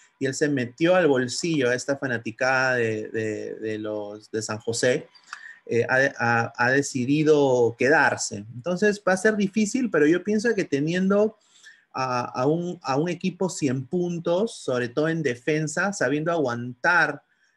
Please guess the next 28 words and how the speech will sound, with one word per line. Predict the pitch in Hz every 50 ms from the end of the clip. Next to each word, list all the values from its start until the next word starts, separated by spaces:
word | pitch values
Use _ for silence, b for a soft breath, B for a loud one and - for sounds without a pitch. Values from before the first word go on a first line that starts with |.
| _ -
eh, | 123 120 117 117 117 113
l-, | 117 - 117 120 113 - 120 120
los | 120 120 120 120 117 -
mediocampistas | - 123 117 117 113 123 117 117 - 160 - - 165 160 -
en | 139 131
ataque | 117 110 113 - 139 143 143 - 151 147 143 143 139 135 123 123 117
de | 113 117 113
San | - 120 110
José, | 110 - 117 113 - - 180 208 285 277 _ _ -
yo | - 139 139
pienso | - 156 151 175 156
que | 160
le | 143 143
podemos | - - 127 131 143 139 135
hacer | 123 - 135 143 -
partido | - 127 123 117 - 147 147 147 160 170
y | 156 123
espero | 117 117 117 - - 160 151 151 160 170 202 - _ _ _ _ _ _ -
no | 147 151 190 226 220 -
perder | 208 190 190 190 196 190
en | 185 175 165
casa, | 147 - 147 127 117 113 - 117 110
porque | 117 123 131 - 196 202
eso | 196 196 - 208
va | 202 196
a | 180
ser | - - 190 190 180
vital | 165 151 143 143 _ - 202 180 151 127 120 113 117